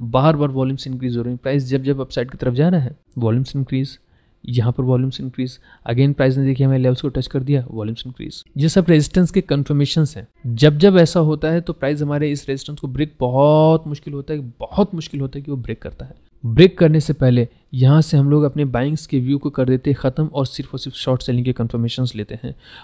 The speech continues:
कुछ चीज़ें होती हैं, कुछ कंडीशन में फिर हम लोग जब प्राइस को अपसाइड की तरफ जाना होता है तो कभी एक कैंडल की क्लोजिंग के बाद हम लोग बाइंग नहीं करते, कुछ अपने कन्फर्मेशंस लेते हैं यहाँ पर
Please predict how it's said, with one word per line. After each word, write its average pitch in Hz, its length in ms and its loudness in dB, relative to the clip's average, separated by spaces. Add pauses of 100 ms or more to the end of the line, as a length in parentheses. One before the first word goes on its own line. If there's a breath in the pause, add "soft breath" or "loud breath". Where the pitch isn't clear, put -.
(160 loud breath)
कुछ - 240 4
चीज़ें 143 240 2
होती 135 220 0
हैं, 143 120 2
कुछ 147 240 -2
कंडीशन 127 420 0
में 147 100 2
फिर 139 180 0
हम 139 160 2
लोग 175 200 2 (260 loud breath)
जब 135 200 2
प्राइस 143 200 2
को - 100 -2
अपसाइड 151 420 0
की - 80 -8
तरफ 143 160 4
जाना 120 260 4
होता 117 180 2
है 127 60 0
तो 143 80 0
कभी 147 280 2 (100)
एक 160 200 6
कैंडल 135 200 0
की 151 100 -2
क्लोजिंग 135 380 -2
के 139 60 -2
बाद 131 180 2
हम 131 80 2
लोग 131 180 2
बाइंग 127 200 0
नहीं 127 140 0
करते, 135 240 -4
कुछ 131 200 -4
अपने - 160 -10
कन्फर्मेशंस 127 640 -4
लेते 123 200 -4
हैं 135 80 2
यहाँ 131 80 2
पर 170 180 -2